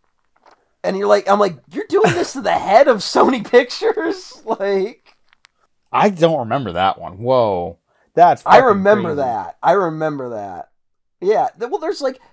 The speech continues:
Speaker 1: there, there was him. He was talking shit about people for a while. Like, and he kept signing up with studios and b-, being like, "I'm gonna make a movie with them." And then they just didn't happen. And he ends up at Netflix,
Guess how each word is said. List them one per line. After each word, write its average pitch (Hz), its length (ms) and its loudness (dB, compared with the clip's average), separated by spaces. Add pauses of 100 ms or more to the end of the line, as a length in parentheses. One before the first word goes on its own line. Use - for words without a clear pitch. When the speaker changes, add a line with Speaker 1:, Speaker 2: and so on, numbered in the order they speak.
Speaker 1:
there, 262 300 -6
there 214 140 -6
was 427 140 -6
him. 294 140 -4
He 311 80 -4
was 254 160 -14
talking 453 360 -10
shit - 340 -10
about 160 240 -4
people 123 340 -12
for 123 200 -12
a 107 80 -10
while. 90 800 -12
Like, 147 360 -6
and 165 120 -8
he 170 60 -6
kept 233 360 -2 (280)
signing 220 460 -2
up 254 160 -4
with 240 100 -14
studios 143 840 -8
and 147 200 -10
b-, 151 100 -16
being 156 240 -8
like, 151 200 -6
"I'm 160 140 -2
gonna 214 140 0
make 214 140 -2
a 214 60 0
movie 180 220 -4
with 156 140 -8
them." 156 200 -6
And 147 160 -10
then 196 100 -8
they 214 100 -2
just 165 280 -12
didn't 180 220 -8
happen. 202 400 -6
And 170 80 -12
he 175 100 -14
ends 202 220 -8
up 240 140 -4
at 208 160 -6
Netflix, - 1000 -12